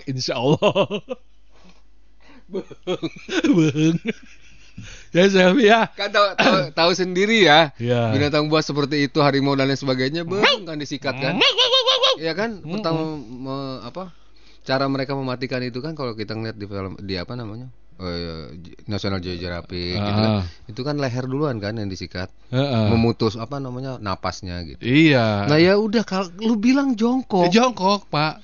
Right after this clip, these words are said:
Speaker 2: Bener, kaki kita aman.
Speaker 1: Aman.
Speaker 2: Leher kita. <laughs>
Speaker 1: Ya, nggak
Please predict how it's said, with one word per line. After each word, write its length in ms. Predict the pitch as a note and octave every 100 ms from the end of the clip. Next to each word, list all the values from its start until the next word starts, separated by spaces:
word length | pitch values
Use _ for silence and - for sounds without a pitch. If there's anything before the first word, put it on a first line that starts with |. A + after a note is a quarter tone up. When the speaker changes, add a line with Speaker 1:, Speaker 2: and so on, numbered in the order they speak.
| -
Speaker 2:
Bener, 380 | F#3+ D#4+ D4 C4+
kaki 320 | B3 G#3 A#3+
kita 340 | A#3+ B3+ B3+
aman. 380 | C4+ B3 G3+ G#3+
Speaker 1:
Aman. 320 | F#3 E3+ F3 F#3+
Speaker 2:
Leher 300 | A3+ A#3+ A3
kita. 280 | A#3+ D4 -
<laughs> 40 | - - - C6+ C6+ C6+ C6+ C6+ C6+ C6+ C6+ C6+ C6+ - - - - - - - C6+ - - C6+ - - - - -
Speaker 1:
Ya, 340 | A2+ G#2+ G2+
nggak 280 | G2+ G2 G2